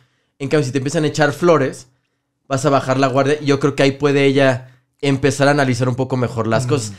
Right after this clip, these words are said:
Speaker 1: Y también, pues, es humana y tiene inclinaciones.
Speaker 2: Es su manera de ser, güey.
Speaker 1: No,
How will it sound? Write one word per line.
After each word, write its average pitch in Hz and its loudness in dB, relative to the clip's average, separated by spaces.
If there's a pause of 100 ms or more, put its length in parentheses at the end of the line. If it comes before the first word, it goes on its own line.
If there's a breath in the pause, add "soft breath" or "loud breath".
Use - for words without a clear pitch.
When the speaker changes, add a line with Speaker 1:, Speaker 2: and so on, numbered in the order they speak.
(240 loud breath)
Speaker 1:
Y 180 -10
también, 208 2
pues, 139 -6
es 170 -2
humana 180 0
y 170 -6
tiene 151 -2
inclinaciones. 139 0
Speaker 2:
Es - -4
su 202 2
manera 110 -2
de 92 -6
ser, 95 -12
güey. 95 -16
Speaker 1:
No, 240 -6